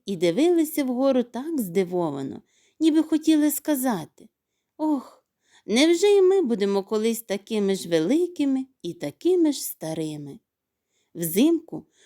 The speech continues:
коли віхола обгортала всю землю білою габою і квіти вересу спали під пухнастими сніговими заметами,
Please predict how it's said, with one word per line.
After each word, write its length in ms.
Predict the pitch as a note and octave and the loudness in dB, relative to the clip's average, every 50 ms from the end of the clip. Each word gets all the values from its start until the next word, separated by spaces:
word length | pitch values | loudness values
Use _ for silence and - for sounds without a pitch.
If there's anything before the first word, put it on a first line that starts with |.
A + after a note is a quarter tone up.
| _ _ | _ _
коли 260 | - F#3+ G3 G#3 G#3+ | -2 2 4 4 4
віхола 520 | G3+ F#3 A3 C4 C#4 C4+ - B3 A3 G#3+ G#3+ | 4 2 0 0 0 0 -2 -2 -2 -2 -2
обгортала 720 | - - G3 F3+ F#3+ G3 G3 G3 - - B3 C4 B3 A3+ G#3+ | -4 -4 -6 -4 -4 -4 -4 -4 -4 -6 -4 -4 -4 -4 -4
всю 280 | G#3 - - G3 G3 | -6 -6 -6 -6 -6
землю 400 | F3+ G3 A#3+ C4 C4+ A#3+ G#3+ G3+ | -2 0 0 2 2 2 2 0
білою 500 | F3 E3 G3 B3 C4+ B3 A3 G3+ F#3+ F#3 | 0 0 2 2 2 2 2 2 2 2
габою 640 | F3+ - E3+ G#3+ C4 D4 C4+ G#3 E3+ D#3 C#3+ C3+ - - _ _ _ - - - - | 0 0 -4 -4 -2 -2 -2 -2 -2 -2 -4 -4 -6 -12 _ _ _ -20 -20 -14 -8
і 100 | - G#3+ | -6 -6
квіти 400 | G#3 - D4 E4+ F#4 F4+ F#4 E4 | -4 0 4 4 4 4 4 2
вересу 520 | C4+ B3 C#4+ D#4 D#4 D4 C4+ C4 - - A#3 | 2 2 2 2 2 2 0 -2 -4 -6 -8
спали 480 | - - _ - A#3 C4+ C#4+ C4 A3 | -8 -8 _ -8 -6 -4 -4 -4 -4
під 260 | - - F#3+ F3+ _ - | -4 -6 -8 -10 _ -10
пухнастими 760 | G3 G3 - F#3+ F#3 F#3+ A#3 B3+ B3+ - - G#3 G3 F#3+ F#3 | -10 -10 -6 -4 -2 -2 -2 -2 -4 -4 -4 -2 0 2 0
сніговими 680 | F3+ - G3 F#3 F#3 F#3 F3+ F3 G3 G#3 G3+ F#3 E3 | 0 0 -2 -4 -2 -4 -4 -2 -2 0 0 0 -2
заметами, 800 | D3 C3+ D#3+ D3+ D3+ F3 A#3 D4 D#4 - - B3+ A#3+ A#3 A#3 A3+ | -2 -2 -4 -2 -2 -2 -2 -2 -4 -6 -8 -8 -6 -6 -6 -8